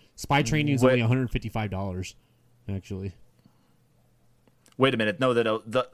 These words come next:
Speaker 2: I wanna focus on the hostage rescue part, 'cause that only was
Speaker 1: Yeah.
Speaker 2: factored to being two hundred dollars. I mean, that sounds like me
Speaker 1: <laughs>
Speaker 2: spending
Speaker 1: That's
Speaker 2: some time outside with my kids and, like, pretending with cardboard boxes and buying some, like,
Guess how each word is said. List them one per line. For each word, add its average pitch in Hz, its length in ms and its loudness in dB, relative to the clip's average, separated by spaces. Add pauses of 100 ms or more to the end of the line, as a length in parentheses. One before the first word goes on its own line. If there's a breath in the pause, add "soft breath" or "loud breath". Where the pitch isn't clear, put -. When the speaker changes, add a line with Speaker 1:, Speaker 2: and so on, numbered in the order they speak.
(120)
Speaker 2:
I 139 100 4
wanna 165 220 0
focus - 340 -2
on 101 80 0
the 85 120 -2
hostage 90 440 -2
rescue 87 260 -4
part, 76 280 -4
'cause 90 280 -6 (120)
that 113 360 2
only 127 280 -2
was 107 200 -2
Speaker 1:
Yeah. 101 200 2
Speaker 2:
factored 123 80 -4
to 98 80 -6
being 92 240 -4
two 104 180 -2
hundred 101 220 0
dollars. 90 560 -2
I 110 80 -2
mean, 98 340 -2 (720 loud breath)
that 123 220 4
sounds 143 260 0
like 120 240 0
me 107 280 -2
Speaker 1:
<laughs> - 0 -
Speaker 2:
spending 110 360 0
Speaker 1:
That's 98 60 0
Speaker 2:
some 104 160 -2
time 104 320 2
outside 98 480 2
with 98 160 -4
my 90 140 -4
kids 101 640 -2
and, 90 580 -2
like, 90 480 -2 (320)
pretending 107 640 0
with 95 180 -4
cardboard 104 540 0
boxes 110 680 -4
and 92 360 -4
buying 92 380 -2
some, 95 220 -4
like, 92 200 -6